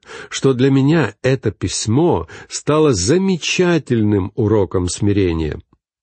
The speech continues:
Слово «другие» — это ключевое слово в данном отрывке. Именно христианская вера впервые сделала так,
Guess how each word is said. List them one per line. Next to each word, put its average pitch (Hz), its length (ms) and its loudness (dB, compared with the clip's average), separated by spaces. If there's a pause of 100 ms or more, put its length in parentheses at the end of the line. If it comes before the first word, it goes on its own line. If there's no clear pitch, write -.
(580)
Слово 165 340 2
«другие» — 147 640 0 (680)
это 131 500 2
ключевое 131 720 0
слово 107 600 -2 (200)
в 82 160 -12
данном 90 460 -2
отрывке. - 600 -6 (400)
Именно 151 420 2
христианская 147 1200 0
вера 120 540 2 (200)
впервые 107 800 0
сделала 95 580 0
так, 156 380 -4